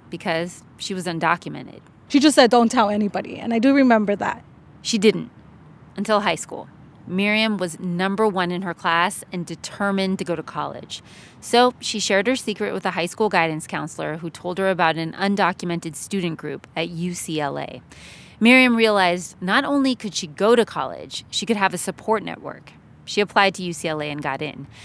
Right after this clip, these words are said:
Speaker 1: But the family couldn't afford it on the money her dad made. He cuts meat at a factory and supports their mom, all four kids, grandma, and great-grandpa. And Miriam couldn't work legally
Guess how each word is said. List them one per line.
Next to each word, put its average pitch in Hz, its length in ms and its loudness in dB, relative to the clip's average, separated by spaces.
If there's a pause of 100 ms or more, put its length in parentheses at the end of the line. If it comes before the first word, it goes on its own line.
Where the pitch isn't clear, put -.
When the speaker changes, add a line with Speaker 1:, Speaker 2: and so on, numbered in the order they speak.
(320)
Speaker 1:
But 190 140 -6
the 208 80 -4
family 254 360 2
couldn't 208 280 0
afford 180 320 0
it 160 100 -6
on 160 140 -2
the 160 60 -2
money 156 260 -2
her 147 100 -2
dad 139 320 -2
made. - 300 -14 (200)
He 180 100 -10
cuts - 280 0
meat 196 220 0
at 202 100 -2
a 214 60 -2
factory 160 580 0
and 175 100 -6
supports 160 420 -6
their 160 140 -2
mom, 180 500 4 (100)
all 185 220 6
four 214 240 0
kids, 170 460 -2
grandma, 170 540 -2 (100)
and 170 240 -2
great-grandpa. 143 720 -10 (500)
And 202 200 2
Miriam 254 340 6
couldn't 185 220 -2
work 165 200 -2
legally 165 540 -4